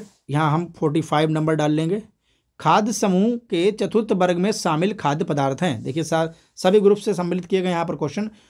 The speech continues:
तो चतुर्थ वर्ग में जो सम्मिलित किए गए हैं वो दूध और दूध से बनने वाले भोज्य पदार्थ हैं। अभी हम पीछे पढ़ा चुके हैं, आप वीडियो को बैक कर कर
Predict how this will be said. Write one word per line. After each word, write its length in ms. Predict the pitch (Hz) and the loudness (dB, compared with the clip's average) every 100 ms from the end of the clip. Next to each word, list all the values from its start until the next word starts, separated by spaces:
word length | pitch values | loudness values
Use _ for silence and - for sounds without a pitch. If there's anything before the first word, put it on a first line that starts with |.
| _ _ | _ _
तो 60 | 196 | -2
चतुर्थ 400 | 185 175 240 220 | 0 2 2 4
वर्ग 240 | 190 185 | 2 2
में 180 | 185 202 | 0 0
जो 60 | |
सम्मिलित 400 | 208 170 165 220 | -2 -2 0 0
किए 180 | 202 185 | 2 0
गए 100 | 165 | 2
हैं 100 | 156 | 2
वो 240 | 175 247 262 _ _ _ _ | 2 -2 -4 _ _ _ _
दूध 600 | 127 120 175 185 226 262 262 _ _ _ _ _ _ _ _ _ _ | -12 0 2 4 2 0 -4 _ _ _ _ _ _ _ _ _ _
और 120 | 151 | 0
दूध 260 | 151 185 233 | 2 2 0
से 160 | - | 2
बनने 400 | 226 165 175 202 | 2 2 0 2
वाले 240 | 220 160 208 | 4 2 2
भोज्य 380 | 165 120 175 175 | 0 0 0 0
पदार्थ 340 | 147 147 147 | 0 0 0
हैं। 60 | 196 | -2
अभी 140 | 170 | 0
हम 80 | 180 | -2
पीछे 240 | 160 151 | -2 -4
पढ़ा 220 | 165 143 | -2 -2
चुके 200 | 151 170 | -2 -2
हैं, 40 | 190 | -2
आप 80 | 165 | 0
वीडियो 340 | 151 151 160 | 0 2 0
को 120 | 165 | 0
बैक 240 | 165 143 143 | -2 -2 -2
कर 120 | 139 | -2
कर 180 | 214 | -2